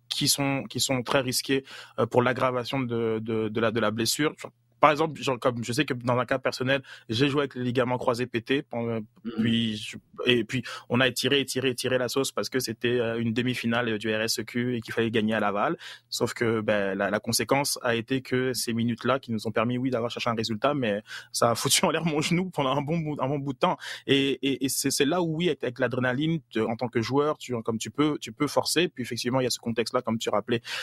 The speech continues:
Speaker 1: euh, par rapport à faire, faire corps, euh, pour, pour Jason et puis pour, pour, pour le reste.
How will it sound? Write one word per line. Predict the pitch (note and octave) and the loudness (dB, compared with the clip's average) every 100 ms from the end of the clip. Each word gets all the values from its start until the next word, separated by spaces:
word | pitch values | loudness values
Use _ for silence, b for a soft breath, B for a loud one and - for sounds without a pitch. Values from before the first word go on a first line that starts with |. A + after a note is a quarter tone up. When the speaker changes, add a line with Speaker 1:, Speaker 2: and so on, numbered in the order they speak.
| B A2+ | B 2
Speaker 1:
euh, | G#2+ G2+ G2 | 4 2 2
par | A#2+ | 2
rapport | A2 - A#2+ | 2 2 0
à | A2 | 0
faire, | - - | 0 -2
faire | - C3 - | 2 2 4
corps, | D#3 E3+ F#3 - B B | 4 4 0 -10 B B
euh, | A#2 A#2+ A2+ A2+ G#2 A2+ A#2 G#2+ G#2 | 0 0 2 0 0 0 0 0 -2
pour, | - B2 | 0 -2
pour | A2+ B2+ | 0 -2
Jason | A2+ G#2+ C3 B2+ | 0 2 2 0
et | |
puis | A2+ A#2 | -4 -8
pour, | - A2 G#2+ | -4 -2 -2
pour, | - A2+ A2 G#2+ G#2 | -2 -2 2 2 2
pour | A#2 | 2
le | A#2 | 2
reste. | G3 A3 | 2 -2